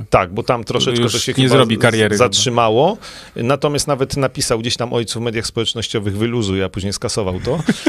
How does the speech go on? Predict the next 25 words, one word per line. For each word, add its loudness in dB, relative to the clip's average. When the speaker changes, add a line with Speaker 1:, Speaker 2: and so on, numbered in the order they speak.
Speaker 1:
E, 4
więc 4
może, 10
Speaker 2:
Boi 4
Speaker 1:
może, 10
Speaker 2:
się 8
taty, 8
Speaker 1:
może, 8
Speaker 2:
myślisz? 6
Speaker 1:
e, 0
może. 2
W -4
każdym 4
razie 6
Gordon 6
Hayward 4
wygląda 4
bardzo 4
dobrze. 4
E, 0
LaMelo 2
Ball 2
wygląda 0
momentami -4
pięknie -4